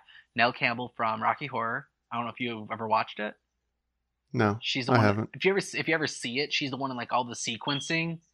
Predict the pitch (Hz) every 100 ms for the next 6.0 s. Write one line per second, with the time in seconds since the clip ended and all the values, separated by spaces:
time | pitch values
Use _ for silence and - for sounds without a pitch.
0 | _ _ 139 123 117 113 117 117 107 104
1 | - - 120 104 113 107 95 90 - _
2 | _ _ _ _ _ - 123 131 - 127
3 | 123 127 113 - 110 - 127 123 123 113
4 | - 104 107 107 131 107 - 123 120 110
5 | 110 _ _ - - - 135 120 107